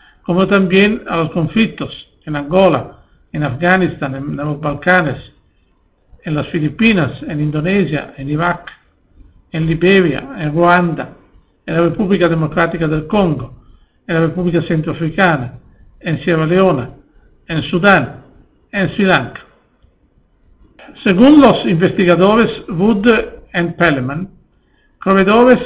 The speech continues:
inescrupulosos establecieron intricadas redes internacionales con subcontratos,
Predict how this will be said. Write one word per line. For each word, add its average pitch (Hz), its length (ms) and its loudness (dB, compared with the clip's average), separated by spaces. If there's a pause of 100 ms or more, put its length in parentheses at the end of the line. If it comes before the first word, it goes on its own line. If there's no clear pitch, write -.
(240)
inescrupulosos 190 1080 0 (180)
establecieron 185 760 0
intricadas 175 640 0
redes 180 340 0
internacionales 156 800 -2
con 156 180 -6
subcontratos, 175 800 -4